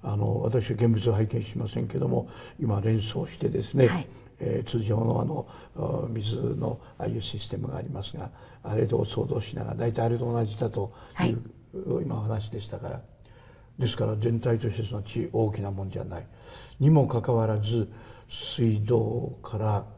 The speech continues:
Speaker 1: 直結しながら、出てくる時には純粋な水素水になってるっていうのは、
Speaker 2: はい。
Speaker 1: 早業というか、
Speaker 2: はい。
Speaker 1: すごい能力ですね、これ。
Speaker 2: すごい能力です。
Speaker 1: うん。
Speaker 2: はい。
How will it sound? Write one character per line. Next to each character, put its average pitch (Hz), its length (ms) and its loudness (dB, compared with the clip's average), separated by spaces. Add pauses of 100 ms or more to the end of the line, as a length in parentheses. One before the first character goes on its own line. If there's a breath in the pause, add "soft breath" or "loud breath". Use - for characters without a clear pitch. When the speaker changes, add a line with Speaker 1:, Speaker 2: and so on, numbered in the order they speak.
(120)
Speaker 1:
直 107 100 -2 (140)
結 113 220 -2
し - 260 -10
な 113 120 0
が 117 120 2
ら、 - 360 6 (580 loud breath)
出 135 120 8
て 143 140 6
く 151 120 -2
る 127 140 4
時 117 220 -2
に 131 100 2
は 135 280 4 (580 loud breath)
純 156 260 6
粋 170 280 -2
な 160 160 2
水 160 220 0
素 156 160 2
水 - 160 -2
に 110 100 0
な 104 100 -2
っ 95 40 -4
て 104 160 -10
る - 60 -4
っ 110 40 -6
て - 200 -8
い - 20 0
う 104 40 -4
の 104 140 -2
は、 104 160 -2
Speaker 2:
は - 120 -6
い。 147 80 -8 (360 soft breath)
Speaker 1:
早 - 260 0
業 143 540 4
と 139 160 4
い 127 120 6
う 123 120 6
か、 117 180 0
Speaker 2:
は 190 220 4
い。 180 180 2
Speaker 1:
す - 260 -2
ご 151 120 12
い 185 80 12
能 147 160 12
力 135 180 10
で 101 120 2
す - 120 -4
ね、 113 80 2
こ 98 120 0
れ。 98 40 2
Speaker 2:
す 180 160 4
ご 208 160 10
い 202 60 8
能 180 160 6
力 170 220 4
で 165 100 6
す。 170 140 0
Speaker 1:
う 160 40 6
ん。 214 60 12 (1000 loud breath)
Speaker 2:
は 170 280 0
い。 131 100 -6